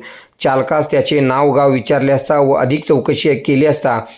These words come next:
सदर वाहनातील माल तपासला असता महाराष्ट्रात प्रतिबंधित असलेला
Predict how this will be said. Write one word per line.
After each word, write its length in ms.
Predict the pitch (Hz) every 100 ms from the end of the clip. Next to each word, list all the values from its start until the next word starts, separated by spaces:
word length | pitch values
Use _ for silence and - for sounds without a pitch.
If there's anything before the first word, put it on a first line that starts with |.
| - - -
सदर 360 | - 135 160
वाहनातील 600 | 156 135 135 139 135 143
माल 260 | 127 135 160
तपासला 380 | 156 156 139 147
असता 300 | 127 - 120 107 - - -
महाराष्ट्रात 600 | - 127 143 135 - 143
प्रतिबंधित 680 | 143 131 131 165 160 143 156
असलेला 440 | 139 - 147 135